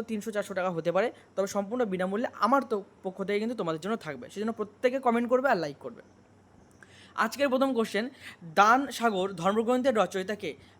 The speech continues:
দান সাগর ধর্মগ্রন্থের রচয়িতা কে? অপশন এ বল্লাল সেন, অপশন বি লক্ষণ সেন, অপশন সি জয়দেব, অপশন ডি শ্রীধর ভট্ট। সঠিক উত্তর কী হবে? দান সাগর গ্রন্থের রচয়িতা কে? আমরা আগের দিনের ক্লাসেও দেখেছিলাম, এই যে গ্রন্থ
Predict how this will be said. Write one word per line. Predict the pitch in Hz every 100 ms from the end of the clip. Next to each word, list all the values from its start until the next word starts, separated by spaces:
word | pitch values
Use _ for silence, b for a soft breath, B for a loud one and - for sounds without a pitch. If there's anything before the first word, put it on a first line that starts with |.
| 160
দান | 196 233 254
সাগর | 262 240 269 214
ধর্মগ্রন্থের | 202 220 208 226 240 190
রচয়িতা | 185 185 196
কে? | 247 190
অপশন | 185 220 - 208
এ | 185 202 B B 165
বল্লাল | 220 262 269 269
সেন, | 277 277 -
অপশন | 175 - 202
বি | 208 170
লক্ষণ | 170 - 247 233
সেন, | 277 269
অপশন | 170 202 185
সি | 208 160
জয়দেব, | 160 165 220 262 160
অপশন | - 180
ডি | 233 -
শ্রীধর | 240 208 247 285 - b b -
ভট্ট। | 196 202 - 123 b b -
সঠিক | 233 262
উত্তর | 233 247
কী | 247
হবে? | 240 240
দান | 175 190 202
সাগর | 220 226 190
গ্রন্থের | 196 202 180
রচয়িতা | 170 175 185
কে? | 226 B B -
আমরা | 240 254
আগের | 233 226
দিনের | 254 262 254
ক্লাসেও | 214 214 247
দেখেছিলাম, | 226 226 226 214
এই | 214
যে | 208
গ্রন্থ | 170 220 240